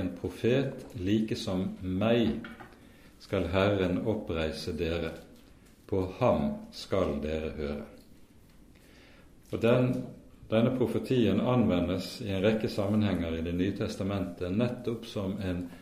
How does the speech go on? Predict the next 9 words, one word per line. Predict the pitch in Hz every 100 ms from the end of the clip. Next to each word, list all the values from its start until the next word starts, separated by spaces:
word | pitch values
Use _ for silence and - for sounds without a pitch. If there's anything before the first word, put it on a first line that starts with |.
| - -
profeti | - 92 98 - - 95 85 -
om | 98 85 73 73 - - -
Jesus. | 80 73 73 65 - - - - - - - - - - - - - - - - - - - -
Han | 123 120 113
er | 92 90 90
profeten | - 98 87 120 107 110 87 92 - - -
like | - 95 110 -
som | 120 - 85 87 85 -
Moses. | 101 113 107 113 127 - -